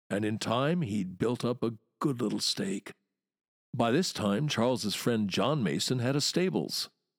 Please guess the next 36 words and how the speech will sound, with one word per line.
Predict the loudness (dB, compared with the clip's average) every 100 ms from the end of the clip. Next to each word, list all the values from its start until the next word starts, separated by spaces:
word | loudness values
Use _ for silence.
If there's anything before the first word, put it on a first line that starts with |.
| _ _ _ -2
in | 0 2
Mason's | 2 2 0 2
Yard, | 2 2 0 -2 -4 -10 _ _ -10
very | 0 2 2
near | 2 2 4
where | 2 0
Fortnum | 2 0 2 0
and | 0
Mason's | 0 0 -2 0
is | 0 0
today. | -2 -2 0 0 -4 -8 _ _ _ _ _ _
When | -4 -2
Charles | 2 2 2 0
retired, | -4 0 0 2 2 0 -2
he | 0 2 2
and | 2
John | 2 2 2
Mason | 0 -2 0 0 0
went | 0 0
into | 0
business | 0 0 -2 -4
together. | -4 -2 -2 -2 -8 _ _ _ _ _
It | -2
was | 2
a | 2
good | 2 0
fit. | 0 0 -2 -12 _ _ _ _ _ _ _ 0
Basically, | 0 2 0 0
Charles | 0 -2 2 2 2 0
set | 0 0
himself | 0 0 0 0
up | -2 -2 -2
with | -2
a |
grocery | 0 0 2 0
shop. | -2 -2 -4 -6 -10